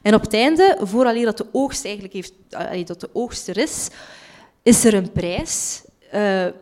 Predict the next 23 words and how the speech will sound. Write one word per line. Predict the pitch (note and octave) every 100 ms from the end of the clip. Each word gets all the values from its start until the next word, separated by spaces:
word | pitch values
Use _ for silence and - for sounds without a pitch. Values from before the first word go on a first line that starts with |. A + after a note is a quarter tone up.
| -
eigenlijk | F#3 F#3 F#3+
gespeculeerd, | - A3 - - A3+ - G3+ F3+ G#3+ E4
eigenlijk | - A#3 G#3
een | G#3+
soort | G#3+ G#3+
van | G#3
artificiële, | A3 A#3+ - A#3+ A3+ - - A3 A#3+ C#4+ E4 E4 - - - -
ehm, | G#3 G#3 G3+ G3+ - -
prijs, | G3+ A3+ C#4 - - -
eh, | A3+ A3 A3
represen-, | A3 A#3+ A#3 A#3
allee, | G#3 F#3+
een, | F3+ F3+
een | F#3 F#3 F#3
prijszetting, | F#3 A3 - - C#4+ C#4
een | G#3+
artificiële | G3+ - - - A3
prijszetting | B3 A#3 A#3 A#3+ B3 A#3
van | G3 F#3+
mensen | F#3+ A#3+ C4
die | G3
eigenlijk | - G#3 - A3+
winst, | C#4+ -